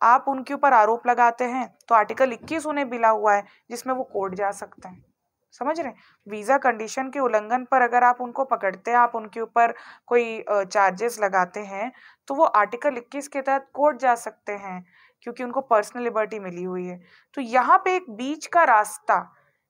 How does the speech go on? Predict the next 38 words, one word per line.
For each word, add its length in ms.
मतलब 500
सॉलिसिटर 580
जनरल 300
ने 120
कहा 280
कि 160
ये 140
बड़ा 220
ही 140
कन्फ्यूजिंग 680
सी 140
चीज 240
हो 120
जाती 360
है 200
कि 180
एक 240
आर्टिकल 440
उन्हें 440
कोई 160
चीज 320
करने 420
का 280
अधिकार 440
नहीं 180
दे 180
रहा 120
है, 120
तो 80
दूसरा 340
आर्टिकल 340
कह 260
रहा 120
है 200
कि 120
तुम्हें 360
अधिकार 580
है, 300